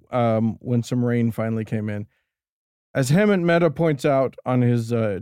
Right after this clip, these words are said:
Twitter account, he doesn't mention that the state actually got flooded in major cities, which would be, you know, bad.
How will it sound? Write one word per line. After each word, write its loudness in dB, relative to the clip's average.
Twitter 0
account, -2
he -2
doesn't 4
mention 2
that -4
the -6
state -2
actually -4
got -4
flooded -4
in 0
major -2
cities, -4
which -10
would -8
be, -6
you -4
know, -6
bad. -4